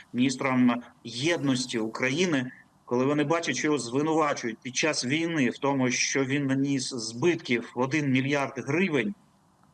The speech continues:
зрозуміло, будемо чекати рішення суду, але це дуже серйозне звинувачення. І українцям це достатньо такий потужний сигнал. В країні нічого не змінюється, незважаючи на війну.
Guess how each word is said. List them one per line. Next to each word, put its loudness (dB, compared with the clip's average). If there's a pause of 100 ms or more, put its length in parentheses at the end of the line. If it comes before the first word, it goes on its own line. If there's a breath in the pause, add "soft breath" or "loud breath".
(100)
зрозуміло, 2
будемо 0
чекати -2
рішення -2
суду, 0
але 2
це -2
дуже 0
серйозне 0
звинувачення. 0 (100)
І 2
українцям 0
це 0
достатньо -2
такий -2
потужний 0
сигнал. 0 (600)
В -20
країні 2
нічого 2
не -2
змінюється, 0
незважаючи 0
на 2
війну. -2